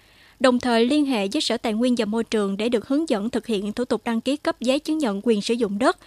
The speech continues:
quyền sở hữu nhà ở và tài sản khác gắn liền với đất theo đúng quy định của pháp luật.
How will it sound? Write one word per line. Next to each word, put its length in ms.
quyền 200
sở 140
hữu 160
nhà 200
ở 400
và 180
tài 160
sản 240
khác 320
gắn 180
liền 220
với 120
đất 180
theo 220
đúng 240
quy 120
định 200
của 120
pháp 200
luật. 160